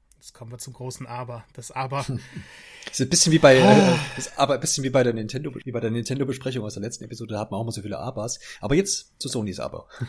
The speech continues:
Speaker 2: <laughs>
Speaker 1: Sonys Aber. Also, ähm, man muss dazu sagen, sie haben ja, nachdem die P S fünf angekündigt wurde, immer wieder gesagt, Spider-Man war so ein Spiel, es wurde halt für P S vier entwickelt und hatte deshalb ein paar Einschränkungen. Die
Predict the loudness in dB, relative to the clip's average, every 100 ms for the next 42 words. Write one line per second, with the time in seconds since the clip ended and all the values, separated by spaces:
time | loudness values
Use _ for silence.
0 | -12 -20 -20 -14 -8 -4 -4 -6 -8 -12
1 | -10 -10 -6 -4 -4 -6 -10 -8 -6 -4
2 | -2 0 0 0 -4 -2 -4 -2 0 0
3 | -2 -12 -20 -20 _ _ -20 _ _ _
4 | -14 -6 -2 0 0 0 0 -4 -10 -12
5 | -14 -16 -16 -16 -14 -12 -8 -6 -6 -6
6 | -8 -8 -10 -6 -4 -2 -2 -2 -2 -4
7 | -4 -4 -6 -20 -20 -20 -8 -4 2 4
8 | 6 4 6 4 4 -4 -6 -6 -4 -4
9 | -4 -4 -4 -6 -10 -8 -8 -8 -8 -8
10 | -8 -10 -10 -10 -12 -18 _ -8 -6 -4
11 | -6 -6 -8 -2 0 0 -2 -6 -8 -12
12 | -18 -20 -20 -20 -20 -20 _ -12 -10 -10